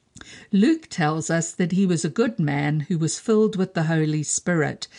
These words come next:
and faith, which was certainly evidenced by the way he lived for the Lord, because we've seen Barnabas before. In Acts chapter four,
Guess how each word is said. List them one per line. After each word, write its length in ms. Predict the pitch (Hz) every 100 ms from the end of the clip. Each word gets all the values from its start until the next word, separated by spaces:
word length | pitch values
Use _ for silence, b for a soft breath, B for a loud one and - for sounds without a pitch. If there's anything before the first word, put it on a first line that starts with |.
| B B
and 220 | 165 147
faith, 540 | - 185 156 139 - - B B B
which 280 | 214 214 -
was 240 | 202 214 214
certainly 560 | 285 277 226 190 -
evidenced 640 | 190 185 165 147 131 -
by 180 | 170 160
the 160 | 156 160
way 240 | 160 160
he 220 | 170 214
lived 340 | 202 147 143 -
for 140 | 175
the 100 | 165
Lord, 460 | 180 247 220 - - B B -
because 300 | 202 233 -
we've 280 | 226 392 -
seen 340 | - 269 254
Barnabas 580 | 185 185 202 185 196 -
before. 640 | 208 190 - 311 208 110 - B B -
In 180 | 202 214
Acts 480 | 208 240 - -
chapter 460 | - 214 180 - 156
four, 540 | - - 349 160 175